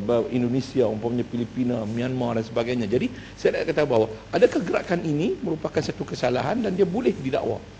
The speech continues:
sini? Sebab, saya, saya kata bahawa macam ni, ada report polis, ha, yang telah dibuat oleh satu pihak di, eh, Sungai Pelong, Petaling Jaya, S G Pelong kosong kosong empat enam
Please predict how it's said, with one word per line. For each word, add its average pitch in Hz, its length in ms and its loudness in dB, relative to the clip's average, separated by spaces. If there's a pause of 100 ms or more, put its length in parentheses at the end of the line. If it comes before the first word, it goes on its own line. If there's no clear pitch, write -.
(120)
sini? - 240 -4
Sebab, - 240 2 (400)
saya, - 80 -2
saya 202 240 -2
kata 185 80 0
bahawa 147 320 0
macam - 160 -2
ni, 107 80 -4
ada 147 160 -2
report - 320 2
polis, 156 320 2 (1040)
ha, 120 80 0 (240)
yang 131 80 4
telah 131 160 4
dibuat 131 320 4
oleh 120 160 2
satu 110 240 -4
pihak 110 320 0 (400)
di, 117 400 4
eh, 110 80 4
Sungai 123 320 2
Pelong, 120 400 6 (480)
Petaling 120 320 4
Jaya, 120 320 6 (480)
S - 320 0
G 131 240 -2 (160)
Pelong 143 400 10 (480)
kosong 120 320 0
kosong 127 400 2
empat 127 240 4
enam 123 240 2